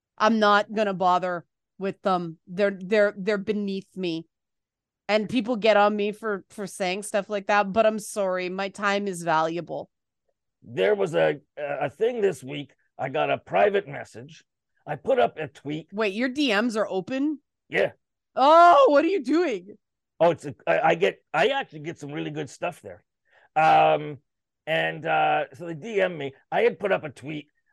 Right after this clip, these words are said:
Speaker 2: about the fact that, um, people are spreading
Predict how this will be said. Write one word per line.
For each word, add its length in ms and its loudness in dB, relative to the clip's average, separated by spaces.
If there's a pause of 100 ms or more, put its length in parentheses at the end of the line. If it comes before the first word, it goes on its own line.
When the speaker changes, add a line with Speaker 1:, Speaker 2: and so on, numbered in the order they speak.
Speaker 2:
about 380 -2
the 80 -8
fact 420 -2 (220)
that, 360 0 (100)
um, 560 -2 (680)
people 340 -4
are 160 0
spreading 460 -6